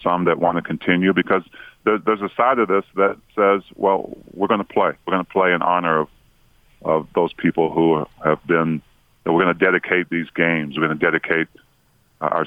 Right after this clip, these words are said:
season." Uh, but it, it all just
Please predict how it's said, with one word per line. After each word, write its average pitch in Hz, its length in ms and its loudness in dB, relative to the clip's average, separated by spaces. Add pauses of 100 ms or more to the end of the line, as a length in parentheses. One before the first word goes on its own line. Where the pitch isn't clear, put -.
season." 71 440 0 (560)
Uh, 76 280 -2
but 76 320 0 (480)
it, 85 240 2 (520)
it 82 120 2
all 87 360 2
just - 220 -8